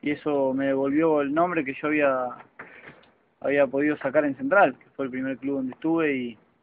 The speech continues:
y bueno, que por ahí al, al pasar a Boca, eh, se, se perdió un poco por el solo hecho de no, de no tener continuidad. Eh, la verdad que el paso, te vuelvo a repetir, el paso a Chile fue, fue muy bueno para mí,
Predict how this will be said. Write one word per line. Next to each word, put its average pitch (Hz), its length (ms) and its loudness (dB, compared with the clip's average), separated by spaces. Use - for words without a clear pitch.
y 143 60 -4
bueno, 147 240 0
que 120 100 -8
por 127 160 -4
ahí 139 220 -2
al, 135 180 0
al 123 160 -8
pasar 139 340 -2
a 131 60 2
Boca, 143 560 2
eh, 120 100 -14
se, - 140 -10
se 135 160 -6
perdió 143 360 4
un 156 120 2
poco 151 340 4
por 131 120 -4
el 123 80 -10
solo 147 240 -4
hecho 139 220 -6
de 127 100 -4
no, 131 140 -6
de 131 100 -6
no 139 120 -2
tener 143 240 -4
continuidad. 131 680 -2
Eh, - 260 -20
la 131 100 -8
verdad 127 280 -4
que 139 80 -2
el 131 80 -4
paso, 123 680 -8
te 131 60 -6
vuelvo 135 180 2
a 131 40 2
repetir, 127 400 -6
el 120 80 -14
paso 131 260 -4
a 127 40 -8
Chile 131 840 -4
fue, 120 360 -8
fue 143 140 -4
muy 143 220 2
bueno 147 220 2
para 131 180 0
mí, 170 300 -2